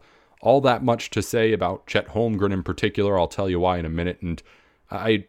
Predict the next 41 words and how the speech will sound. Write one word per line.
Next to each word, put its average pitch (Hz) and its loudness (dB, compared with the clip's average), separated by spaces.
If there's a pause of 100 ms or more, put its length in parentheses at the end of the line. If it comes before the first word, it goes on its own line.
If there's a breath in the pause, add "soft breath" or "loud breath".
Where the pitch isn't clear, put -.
feel 131 2
like 107 2
a 104 0
lot 107 4
of 95 0
what - 0
we've 90 -4
been 92 -2
saying 107 -4
about 95 -2
the - -4
previous 123 -2
in-state 110 -4
recruits 104 -4
before 123 0
him 107 -2
has 92 -2
already 95 0
been 78 -6
said. 76 -2
So 110 -4
I'm 139 -4
not 151 -10
gonna 127 -6
spend 104 -4
too - -6
much 110 -6
time 107 -6
here 92 -4
before 87 -2
we 92 -2
head 85 -2
out. 82 2 (680 loud breath)
But 147 4
I 127 4
do 151 -2
wanna 147 2
just 110 -4
bring 110 -2
up 104 -6
just - -8